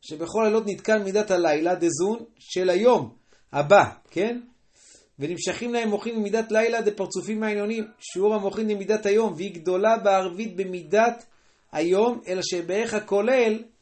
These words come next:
אינה אלא כמידת הנאי דמידת היום. ההוא, אבל עתה בליל פסח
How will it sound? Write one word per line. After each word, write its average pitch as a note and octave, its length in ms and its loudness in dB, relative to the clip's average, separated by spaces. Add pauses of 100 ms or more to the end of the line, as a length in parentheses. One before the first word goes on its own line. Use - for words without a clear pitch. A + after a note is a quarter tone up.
(420)
אינה F#3 280 0
אלא A#3+ 200 2
כמידת G3+ 500 -4
הנאי A3+ 680 -2
דמידת F3 440 -4
היום. E3+ 440 0 (260)
ההוא, D3+ 260 0
אבל G3+ 260 4
עתה G#3+ 280 2
בליל F3+ 360 -4
פסח F3+ 580 0